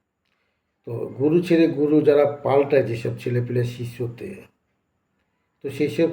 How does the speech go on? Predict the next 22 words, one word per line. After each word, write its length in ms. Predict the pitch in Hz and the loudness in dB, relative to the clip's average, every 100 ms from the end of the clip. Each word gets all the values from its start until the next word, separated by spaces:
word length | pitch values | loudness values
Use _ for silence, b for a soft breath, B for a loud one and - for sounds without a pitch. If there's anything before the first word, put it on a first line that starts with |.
| - | -2
ছেলের 320 | - 143 147 - | -2 0 0 0
তো 80 | 151 | 0
লক্ষণ 420 | 143 143 - 160 156 | 2 0 -2 -4 -4
কোনো 160 | 170 156 147 | 0 0 0
সময়কে 360 | 156 156 151 147 | 0 0 2 0
যিনি 220 | 160 180 127 | 2 0 0
ভালো 180 | 120 123 120 | 0 0 0
লক্ষণ 300 | 120 - 123 107 | -2 -4 -8 -8
নয়, 200 | 98 98 - _ _ _ _ _ _ _ _ _ _ _ _ _ - | -8 -14 -18 _ _ _ _ _ _ _ _ _ _ _ _ _ -12
মানে, 160 | 131 135 | -8 -8
সেসব 340 | 123 139 135 143 | -6 -4 -2 -4
ছেলেগুলোকে 720 | - 135 143 131 143 147 147 139 131 | -2 2 2 2 2 2 2 2 2
বলতে 220 | 135 147 | 2 2
পারো, 220 | 139 175 196 143 | 4 4 2 0
এসব, 180 | 127 147 147 | 0 0 -2
এগুলো 200 | 135 170 170 | 0 0 0
খারাপ 260 | 151 139 - | 0 0 0
পথের 280 | 123 123 120 - | -4 -4 -6 -8
ছেলে। 260 | - - - _ _ _ _ _ _ _ _ _ _ _ _ _ _ _ _ _ _ _ _ _ - | -14 -16 -20 _ _ _ _ _ _ _ _ _ _ _ _ _ _ _ _ _ _ _ _ _ -4
গুরু 220 | 147 190 196 | 2 4 6
পাঁচটা 320 | 190 - 180 - | 4 4 0 -2
করো, 220 | 110 98 | -4 -10